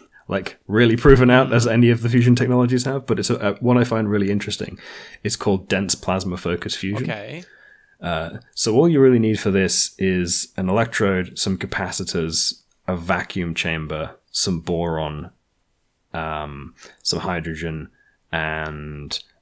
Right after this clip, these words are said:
Speaker 1: um, a coil to generate electricity,
Speaker 2: Right.
Speaker 1: in theory, right? It's yet to be worked out yet.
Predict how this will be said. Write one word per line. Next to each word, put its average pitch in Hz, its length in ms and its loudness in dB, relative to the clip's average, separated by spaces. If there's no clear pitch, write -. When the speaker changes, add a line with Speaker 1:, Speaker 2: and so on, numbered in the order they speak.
Speaker 1:
um, 71 580 -10
a - 60 -8
coil - 600 -8
to - 140 -2
generate 82 500 -4
electricity, 95 600 -8
Speaker 2:
Right. - 160 -18
Speaker 1:
in 92 100 -8
theory, - 480 -10
right? 85 160 -8
It's - 260 -8
yet 85 160 -4
to - 60 -2
be 95 80 -4
worked 85 280 -6
out 78 200 -6
yet. 82 180 -12